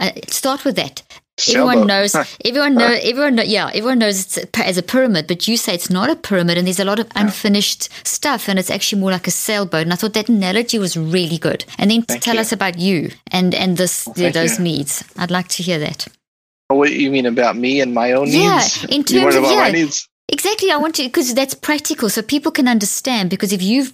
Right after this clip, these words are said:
Speaker 1: if you've worked in this, you've got this in your head about how this works. So tell us about the pyramid versus, uh, the sailboat versus the pyramid, 'cause I think most people are familiar with the pyramid,
Speaker 2: Most
Speaker 1: even if they
Speaker 2: people are,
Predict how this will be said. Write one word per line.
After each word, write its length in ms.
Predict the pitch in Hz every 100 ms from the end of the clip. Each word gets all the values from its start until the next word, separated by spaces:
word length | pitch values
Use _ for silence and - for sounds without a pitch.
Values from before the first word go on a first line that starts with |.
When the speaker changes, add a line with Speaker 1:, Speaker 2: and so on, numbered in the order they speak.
| -
Speaker 1:
if 140 | 185
you've 240 | 190 247 202
worked 300 | 190 202 -
in 80 |
this, 200 | 190 170
you've 120 | 202 -
got 220 | 208 -
this 280 | 190 - -
in 140 | 202
your 160 | 196 180
head 320 | 180 233 185
about 360 | 165 170 170 -
how 220 | 190 190
this 240 | 165 -
works. 360 | 156 175 160 -
So 300 | - 185 175 -
tell 180 | - 262
us 140 | 277
about 260 | 285 220 -
the 120 | 202
pyramid 480 | - 233 233 233 202
versus, 340 | 185 - 180
uh, 60 | -
the 260 | 208 190 185
sailboat 440 | - - 240 233 220
versus 320 | 185 175 170
the 80 | 175
pyramid, 560 | - 175 160 160 294
'cause 120 | - 190
I 60 |
think 200 | 202 - - _
most 280 | 190 196 -
people 260 | 202 - 170
are 40 |
familiar 440 | - 170 170 165
with 100 | 156
the 80 | 156
pyramid, 480 | - 170 156 185 233 -
Speaker 2:
Most 160 | 151 185
Speaker 1:
even 100 | 202
if 60 | 190
they 100 | 190
Speaker 2:
people 160 | 175
are, 160 | 160